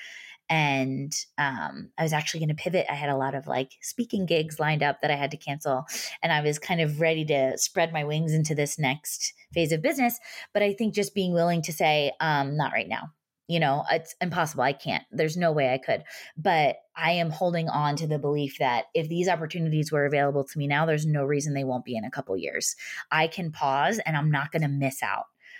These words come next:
I am not gonna let myself, like, let fomo make my life harder right now. Like, there's no reason to make my life harder than it already is. So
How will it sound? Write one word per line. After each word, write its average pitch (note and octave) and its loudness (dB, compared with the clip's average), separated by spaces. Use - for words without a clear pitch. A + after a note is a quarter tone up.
I D3 4
am E3 2
not D3 0
gonna D#3 0
let D3 0
myself, C#3+ 0
like, C3+ 0
let C#3+ 2
fomo D3+ 2
make D3+ -2
my C3 2
life A#2 0
harder - -2
right D#2+ -2
now. A2+ -8
Like, C#3+ 0
there's D#3 0
no F3 2
reason D3 2
to D3+ -2
make C#3+ 0
my C#3 -2
life B2+ -2
harder C3+ 0
than C3+ -6
it C3 -4
already A#2+ -2
is. - -2
So C#3 4